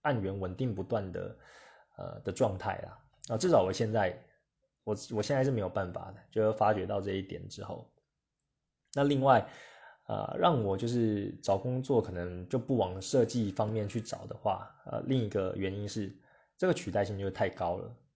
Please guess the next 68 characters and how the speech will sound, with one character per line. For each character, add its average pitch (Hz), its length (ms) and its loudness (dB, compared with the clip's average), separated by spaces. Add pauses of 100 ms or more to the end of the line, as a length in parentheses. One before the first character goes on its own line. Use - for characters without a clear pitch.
然 117 100 -2
后 120 40 0
像 165 160 2
是 160 120 6
我， 98 180 2 (480)
我 113 120 0
自 156 120 0
己 117 320 0
很 101 220 -4
专 135 180 2
长 117 160 -2
的 90 80 -4
就 104 80 -4
是 107 100 0
做 101 260 0
logo 107 340 4
的 90 100 -4
设 95 220 -4
计。 - 220 -10 (1300)
啊， 104 140 0
因 117 80 -2
为 139 60 2
我 113 100 6
自 131 120 -2
己 113 80 4
很 90 180 -6
热 101 160 4
爱， 95 220 4 (320)
我 110 80 4
觉 117 120 2
得 117 240 8
一 110 100 2
个 123 120 6
logo 123 420 6
可 117 140 2
以 113 120 8
把 92 260 2
一 - 40 0
个 98 140 0
公 113 240 -2
司 113 140 -4
它 107 160 2
的 104 60 2
理 90 200 -4
念 95 240 -4
跟 101 160 -4
它 101 160 -2
的 98 160 0
一 98 80 -2
些 98 180 -2
企 113 220 -2
业 113 80 6
文 92 240 0
化， 101 280 -8
或 110 100 -2
者 101 40 0
说 107 120 -2
它 110 180 0
表 95 240 -2
达 90 160 -2
的 98 60 -2
内 113 180 0
容 92 140 -6 (400)
浓 123 240 2
缩 143 240 4
到 143 180 6
一 107 40 2
个 95 220 0